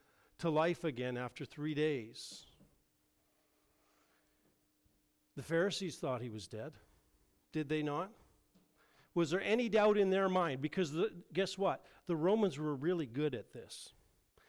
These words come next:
They were really good at killing people, and they knew when people were dead.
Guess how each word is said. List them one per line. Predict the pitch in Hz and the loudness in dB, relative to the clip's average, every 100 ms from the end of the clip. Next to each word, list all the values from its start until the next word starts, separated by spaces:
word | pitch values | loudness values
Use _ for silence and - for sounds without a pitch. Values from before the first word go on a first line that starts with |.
| _ _ - | _ _ 2
They | 247 | 4
were | 220 175 | 6 4
really | 131 147 214 202 170 | 2 0 4 4 2
good | 120 175 165 | 2 4 6
at | 135 - | 4 -2
killing | - 180 160 131 | 0 2 2 0
people, | 131 120 147 | -4 -4 -4
and | 143 160 | 0 2
they | 190 | 2
knew | 180 185 226 190 | 4 2 2 2
when | 147 | 2
people | 143 160 156 147 | 0 -2 -2 -2
were | 151 | -2
dead. | 147 160 127 110 | 0 0 0 -4